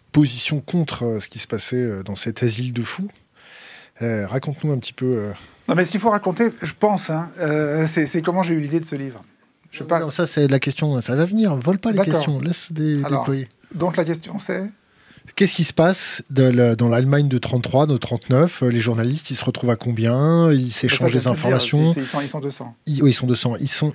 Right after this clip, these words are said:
Speaker 1: ils, ils, ils côtoient le monde politique pour être sous le robinet de l'information et ils refusent de marquer, euh, ce qu'ils voient, clairement. Ou ils sont borgnes, ils se font de l'autocensure,
Speaker 2: Bah, non,
Speaker 1: ils
Speaker 2: mais
Speaker 1: font
Speaker 2: c'est,
Speaker 1: quoi ?
Speaker 2: alors, c'est, c'est, c'est plus compliqué que ça, si tu veux.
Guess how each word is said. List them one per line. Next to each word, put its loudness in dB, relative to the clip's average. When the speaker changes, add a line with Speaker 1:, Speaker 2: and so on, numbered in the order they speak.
Speaker 1:
ils, -2
ils, -4
ils -10
côtoient 2
le 4
monde 2
politique -2
pour 0
être -4
sous -2
le 2
robinet 2
de 0
l'information 0
et 2
ils 6
refusent 2
de 4
marquer, -2
euh, 0
ce -4
qu'ils -4
voient, 0
clairement. -4
Ou 0
ils 4
sont 0
borgnes, 6
ils 4
se 0
font 2
de 2
l'autocensure, 0
Speaker 2:
Bah, 4
non, 6
Speaker 1:
ils 4
Speaker 2:
mais 0
Speaker 1:
font 0
Speaker 2:
c'est, 0
Speaker 1:
quoi ? 2
Speaker 2:
alors, 0
c'est, -4
c'est, -4
c'est -4
plus -8
compliqué -8
que -14
ça, -10
si -18
tu -14
veux. -10